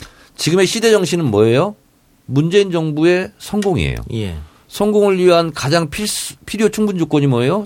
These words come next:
Speaker 1: 총선 승리예요. 총선 승리를 하-, 한다는, 우리가 총선 승리를 한다는 것은 미래통합당이 패배한다는 거예요.
Speaker 2: 예.
Speaker 1: 그 얘기는 뭐냐면 미래통합당의 의석을 우리가 뺏어오는 거잖아요. 우리 진보개혁 진영으로.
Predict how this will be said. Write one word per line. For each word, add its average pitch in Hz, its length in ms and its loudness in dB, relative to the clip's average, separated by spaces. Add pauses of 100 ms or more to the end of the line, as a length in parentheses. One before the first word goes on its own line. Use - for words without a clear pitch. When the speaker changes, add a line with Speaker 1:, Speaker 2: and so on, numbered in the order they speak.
Speaker 1:
총선 226 340 -2
승리예요. 85 480 -2 (1300)
총선 233 380 0
승리를 202 400 0
하-, 185 140 -4
한다는, 180 500 -2
우리가 175 240 4
총선 220 320 -2
승리를 190 240 -2
한다는 165 280 2
것은 135 460 -2 (520)
미래통합당이 180 1300 0
패배한다는 220 560 0
거예요. 92 340 2
Speaker 2:
예. 92 220 -4 (680)
Speaker 1:
그 190 120 0
얘기는 220 220 2
뭐냐면 175 420 0
미래통합당의 175 1400 0 (160)
의석을 175 540 4
우리가 156 240 2
뺏어오는 233 400 2
거잖아요. 87 440 0 (240)
우리 139 140 0
진보개혁 147 460 4
진영으로. 76 440 -6